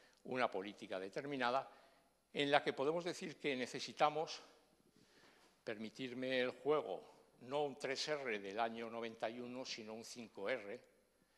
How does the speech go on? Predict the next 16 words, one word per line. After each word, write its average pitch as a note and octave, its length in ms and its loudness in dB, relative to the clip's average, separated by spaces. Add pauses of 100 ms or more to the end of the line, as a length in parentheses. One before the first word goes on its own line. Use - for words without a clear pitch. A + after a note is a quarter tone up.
(260)
que A#2+ 100 -6
posibilite - 1400 -4
que G2+ 160 -6
la, - 180 -4
empresas, - 920 2 (460)
administración A#2 920 0 (720)
o - 80 -6
administraciones G#2 960 -4 (460)
y A#2+ 80 -6
la G#2+ 160 6
sociedad A#2+ 600 4 (180)
y A2 80 -12
nosotros C3 460 -6
mismos, B2 500 -8 (420)
en D#3+ 180 4
dificultad A#2+ 680 2